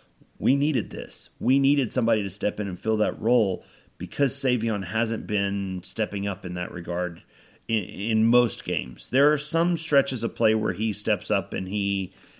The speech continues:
you know, he, he asserts himself, but it's, it's been more that he hasn't than he has, right? And, and in that regard, it's there, there's a definite void,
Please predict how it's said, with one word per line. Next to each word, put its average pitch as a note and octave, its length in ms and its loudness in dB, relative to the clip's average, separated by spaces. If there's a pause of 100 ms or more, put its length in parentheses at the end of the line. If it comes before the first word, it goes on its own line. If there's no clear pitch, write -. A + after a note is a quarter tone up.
(100)
you - 80 -6
know, G2+ 60 -8
he, A#2+ 300 0
he A#2 180 -2
asserts G#2+ 340 -2
himself, - 500 -10 (120)
but C#3 120 2
it's, C#3 240 0 (140)
it's A2+ 300 -8
been A#2 640 2 (260)
more C#3+ 520 8
that A2 180 0
he G2+ 180 -6
hasn't A#2 560 -2
than G2+ 100 0
he G2 140 -2
has, - 600 -8
right? G#2 460 -2
And, A#2 320 -2
and B2 140 0
in A#2+ 120 2
that C3+ 200 2
regard, A2+ 600 2 (360)
it's A#2+ 240 -4
there, B2+ 340 0
there's C#3+ 300 0
a D3 40 -2
definite C3 460 0
void, G#2+ 560 0